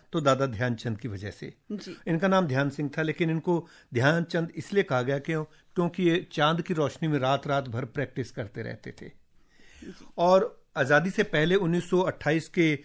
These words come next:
Speaker 1: आ, जो एम्स्टर्डम ओलंपिक खेलों में भारतीय हॉकी टीम पहली बार जयपाल सिंह मुंडा की कप्तानी में खेले, उसके ये सदस्य थे। स्वर्ण पदक जीता।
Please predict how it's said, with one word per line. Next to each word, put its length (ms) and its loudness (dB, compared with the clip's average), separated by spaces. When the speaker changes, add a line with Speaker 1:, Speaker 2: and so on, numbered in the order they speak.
Speaker 1:
आ, 240 4
जो 440 -2
एम्स्टर्डम 440 -2
ओलंपिक 440 -2
खेलों 220 -2
में 100 -2
भारतीय 280 -2
हॉकी 160 -4
टीम 140 -2
पहली 300 0
बार 280 0
जयपाल 340 4
सिंह 200 0
मुंडा 200 2
की 120 -6
कप्तानी 440 -4
में 120 -2
खेले, 240 -4
उसके 240 -6
ये 100 -2
सदस्य 440 -4
थे। 120 -4
स्वर्ण 480 0
पदक 220 0
जीता। 380 -2